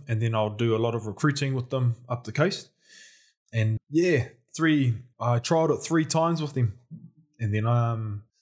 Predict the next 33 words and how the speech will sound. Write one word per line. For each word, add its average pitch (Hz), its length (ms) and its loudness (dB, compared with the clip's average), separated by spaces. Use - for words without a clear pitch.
sort 143 200 2
of 127 80 -4
had 180 140 4
in 180 80 2
my 160 140 2
mind 165 280 0
that 143 60 2
I 127 40 4
wanted 139 260 2
to 104 40 -2
open 139 280 0
it 135 100 -4
to - 80 -6
the 127 80 0
public 139 440 -2
because 120 200 -2
I 120 60 0
thought 135 220 0
it 120 40 0
was 113 220 -2
too 151 180 4
good 139 220 0
to 123 260 0
sort 120 220 2
of 110 60 -2
keep 139 160 4
a 117 40 -2
secret. - 340 0
And 113 140 2
I 104 140 2
th-, 123 320 -2
thought - 440 -2
that 123 280 2